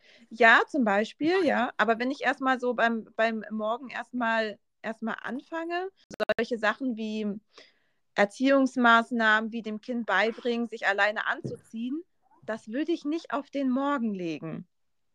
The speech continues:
Ja, weil das, das Kind, ja, braucht in dem Moment, wenn es noch nicht kooperationsbereit ist, hat eher andere Bedürfnisse, braucht vielleicht eher erstmal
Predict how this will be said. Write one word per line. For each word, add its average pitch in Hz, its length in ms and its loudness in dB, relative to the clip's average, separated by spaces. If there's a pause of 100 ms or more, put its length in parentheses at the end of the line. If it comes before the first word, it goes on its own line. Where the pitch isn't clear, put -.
(140)
Ja, 190 260 4 (380)
weil 220 520 8 (120)
das, 226 220 -2 (100)
das 220 280 -4 (180)
Kind, 330 220 0 (300)
ja, 214 300 -2
braucht 226 460 2
in 220 140 -2
dem 220 200 -4
Moment, 208 500 -2
wenn 190 220 -4
es 190 160 -10
noch 196 200 -6
nicht 220 280 -4
kooperationsbereit 196 1000 -2
ist, - 300 -2 (520)
hat 190 180 -2
eher 208 260 4
andere 254 280 0
Bedürfnisse, 254 840 -2
braucht 190 300 -4
vielleicht 185 420 2
eher 175 380 2
erstmal 175 400 -10